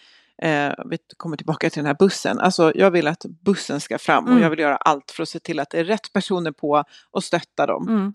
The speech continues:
Speaker 2: Och faktiskt att rätt, att fel personer lämnar också.
Speaker 1: Fel personer lämnar, precis, vilket kräver liksom ett, ett mod. Och sen att inte försöka göra allt, utan att identifiera vad man kan göra riktigt, vad kan vi bli riktigt, riktigt bra på och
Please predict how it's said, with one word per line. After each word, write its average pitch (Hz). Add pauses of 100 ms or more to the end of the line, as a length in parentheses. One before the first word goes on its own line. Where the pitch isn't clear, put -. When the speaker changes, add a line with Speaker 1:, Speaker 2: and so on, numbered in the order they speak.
Speaker 2:
Och 233
faktiskt 190
att -
rätt, 196
att -
fel 170
personer 156
lämnar 160
också. - (600)
Speaker 1:
Fel 180
personer 160
lämnar, 156
precis, 175
vilket -
kräver -
liksom -
ett, -
ett -
mod. - (360)
Och 202
sen 180
att 170 (240)
inte 208
försöka 180
göra 156
allt, 185 (140)
utan 170
att 160
identifiera 165
vad 151
man 170
kan 190
göra 147 (220)
riktigt, 165
vad 226
kan 175
vi 165
bli 156
riktigt, -
riktigt -
bra 160
på 139 (280)
och -